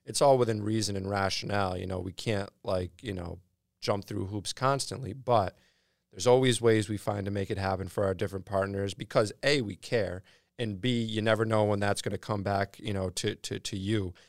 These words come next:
And especially in those different markets like we're in with, you know, Southern California, Austin, Texas, New York, New York, there's always different challenges, and those are places where people wanna be.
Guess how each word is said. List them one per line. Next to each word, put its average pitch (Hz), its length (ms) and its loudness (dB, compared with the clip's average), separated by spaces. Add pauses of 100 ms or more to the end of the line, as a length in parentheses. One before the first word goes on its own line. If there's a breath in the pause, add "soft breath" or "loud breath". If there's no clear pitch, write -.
(120)
And 117 120 0
especially 123 560 2
in 107 80 -2
those 104 240 0
different 110 340 -2
markets 104 380 -2
like 98 180 -4
we're 104 300 2
in 98 220 -4
with, 92 300 -4 (380 soft breath)
you 113 80 -6
know, 92 120 -2
Southern 101 360 2
California, 98 920 -2 (100)
Austin, 95 340 0
Texas, 95 680 -6
New 101 140 -8
York, 98 340 -2
New 95 80 -8
York, 95 440 -2 (360 soft breath)
there's 101 480 0
always 113 580 0
different 104 420 -4
challenges, 104 880 -2
and 90 260 -10
those 107 180 -2
are 101 60 -6
places 98 420 -6
where 101 100 -6
people 95 300 -10
wanna 95 220 -4
be. 107 340 -2